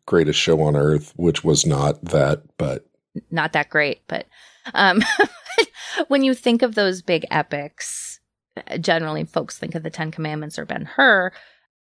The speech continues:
Speaker 2: He was kind of the godfather of, like, "All right, we are just going to pay out all the money and build these great sets and have thousands of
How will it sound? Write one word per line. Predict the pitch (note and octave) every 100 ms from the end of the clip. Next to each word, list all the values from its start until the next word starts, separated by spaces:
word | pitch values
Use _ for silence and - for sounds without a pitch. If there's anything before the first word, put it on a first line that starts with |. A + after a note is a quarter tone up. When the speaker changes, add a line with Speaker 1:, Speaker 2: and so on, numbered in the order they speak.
| _ _ _
Speaker 2:
He | - A#3 A3+
was | F#3+ F#3
kind | - F3+ F3
of | E3+
the |
godfather | E3 D3 D#3 D#3+ D3 D#3 D3
of, | D3
like, | D3+ D#3
"All | - E3
right, | G#3 F#4
we | D#3+ A3+ D#3+
are | C#3
just | F3 E3 -
going | F#3+ F3 E3+ D#3+
to | G3 E3
pay | C#3+ A3 A3+ A#3+
out | A3 A#3+ C4 -
all | G3+ D4+
the | A3 E3+
money | D3 D#3+ G#3+ C#4+ E4 F#4
and | G#3+ D3
build | G3+ B3+
these | F#3+ E3+
great | - E3+ D3+
sets | - C#4+ G#4 - G#3
and | E3+
have | D#3+ D3 -
thousands | A#3 D4+ E4+ E3+
of | D3